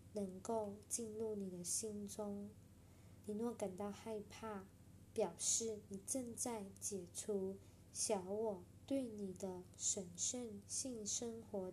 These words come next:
的控制。这也代表着真爱也能进入你的性生活，因此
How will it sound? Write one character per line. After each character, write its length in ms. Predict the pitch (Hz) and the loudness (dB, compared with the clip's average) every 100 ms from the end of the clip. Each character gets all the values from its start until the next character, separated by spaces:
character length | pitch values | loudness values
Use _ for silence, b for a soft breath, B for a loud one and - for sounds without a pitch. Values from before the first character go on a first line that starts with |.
| - | 0
的 180 | 190 180 - - - | 0 0 -10 -18 -16
控 260 | - 247 214 190 | -4 0 0 0
制。 360 | - 220 196 190 - - - - - - - - - - - - - - - - - - B B B B B - | 0 2 2 0 -8 -16 -16 -18 -18 -18 -18 -18 -18 -18 -18 -18 -18 -16 -16 -16 -18 -16 B B B B B 4
这 180 | 330 | 8
也 200 | 311 226 | 8 6
代 320 | 202 254 254 247 | 2 2 2 4
表 200 | 240 - - | 2 -2 -2
着 320 | - 208 190 - - - - | 2 2 0 -6 -16 -18 -4
真 340 | - 269 262 262 - | 2 4 4 -2 -2
爱 280 | 254 220 196 - | -2 -2 -6 -6
也 180 | 208 208 | 0 0
能 460 | 185 190 185 180 190 | 0 -2 -4 -6 -2
进 400 | - 254 226 214 | 0 0 -2 2
入 260 | 240 220 202 - | 4 4 0 -4
你 160 | 208 | -2
的 220 | 196 185 180 | 0 -2 -2
性 280 | - 214 | -2 0
生 340 | 202 - 220 214 - | 0 0 0 -4 -4
活， 320 | 190 180 180 - - B B B B - | -2 -2 -6 -10 -16 B B B B 0
因 220 | 254 254 | 0 4
此 440 | - - 208 185 | 4 6 4 -2